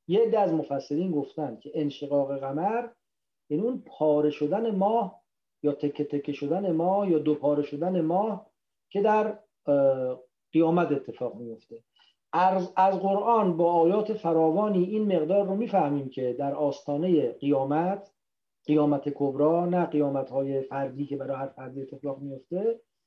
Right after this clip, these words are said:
در آستانه قیامت کبری یه تحولات عظیم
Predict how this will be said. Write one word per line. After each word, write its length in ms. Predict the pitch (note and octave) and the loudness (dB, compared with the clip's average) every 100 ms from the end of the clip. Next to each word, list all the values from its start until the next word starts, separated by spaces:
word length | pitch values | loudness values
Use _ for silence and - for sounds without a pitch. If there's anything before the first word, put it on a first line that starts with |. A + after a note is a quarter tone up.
| _ _ - | _ _ -2
در 140 | D#3+ | 0
آستانه 720 | F3 E3 D#3 - D#3 F#3+ F#3+ | 2 2 2 0 0 2 0
قیامت 420 | F3+ D3+ C#3+ C#3+ C#3+ | 2 2 2 -2 -4
کبری 440 | - C3+ D3 G3 A3 | -8 -4 -2 -2 -2
یه 100 | C4+ | -6
تحولات 840 | - D3 C#3 C#3+ D3 F3+ G#3 - | -10 -10 -10 -2 2 2 0 -2
عظیم 1000 | D#3 C#3 - C#3 C#3 G#3 G#3 E3+ D3 C3 | -2 -2 -2 -4 -2 -2 2 2 2 -2